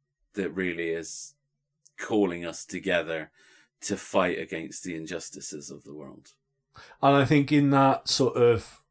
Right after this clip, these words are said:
Speaker 2: profound evil which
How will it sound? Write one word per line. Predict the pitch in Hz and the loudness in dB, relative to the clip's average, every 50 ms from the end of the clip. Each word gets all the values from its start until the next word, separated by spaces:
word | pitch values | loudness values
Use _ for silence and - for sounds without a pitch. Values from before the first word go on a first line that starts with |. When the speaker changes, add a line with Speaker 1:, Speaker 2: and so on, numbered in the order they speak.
| _ _ _ _ _ _ _ _ _ _ _ _ _ _ _ _ _ _ _ _ _ _ _ _ _ _ _ _ _ _ _ _ - _ - | _ _ _ _ _ _ _ _ _ _ _ _ _ _ _ _ _ _ _ _ _ _ _ _ _ _ _ _ _ _ _ _ -20 _ -2
Speaker 2:
profound | - 143 135 - - - 143 139 139 135 135 131 123 117 | 0 0 0 0 2 4 4 4 6 4 4 4 4 4
evil | 123 123 127 127 110 107 98 87 85 82 85 | 2 4 4 4 4 4 4 4 2 0 -2
which | 87 85 - - - - - - - | -4 -6 -6 -8 -8 -8 -10 -10 -14